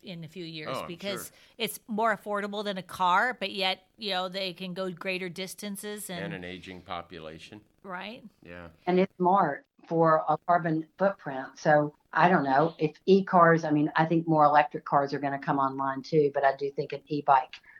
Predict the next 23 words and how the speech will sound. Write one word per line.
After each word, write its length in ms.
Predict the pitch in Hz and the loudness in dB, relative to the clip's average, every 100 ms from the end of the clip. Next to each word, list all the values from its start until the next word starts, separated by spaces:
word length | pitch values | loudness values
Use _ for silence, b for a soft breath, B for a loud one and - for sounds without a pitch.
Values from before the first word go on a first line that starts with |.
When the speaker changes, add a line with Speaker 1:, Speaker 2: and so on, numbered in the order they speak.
| B _ | B _
Speaker 3:
lots 280 | - 147 147 | 6 6 6
of 80 | 139 | -2
people 240 | 147 147 | -4 -4
use 180 | 139 139 | -4 -4
'em 100 | 139 135 | -4 -4
for 120 | 135 | -6
commuting. 640 | - 139 139 139 135 139 143 | -2 0 2 0 0 -2 -2
I 40 | |
mean, 160 | 143 139 | -2 -2
if 120 | - | -4
you 100 | 151 | 0
look 160 | 147 147 | 0 -2
at 60 | - | -4
the 80 | |
Europeans, 600 | 135 139 135 151 135 135 | 0 0 2 -2 -2 -4
they've 140 | 139 131 | -6 -2
been 160 | 135 | -2
doing 220 | 135 139 139 | 0 -2 -4
it 120 | - | -12
for 80 | 127 | -10
years. 540 | 131 131 135 131 - b b b b - | -6 -4 -4 -6 -14 b b b b -2
And, 520 | 143 143 135 139 139 - | 0 2 2 0 -2 -4
um, 500 | 135 135 131 131 | -4 -2 0 -2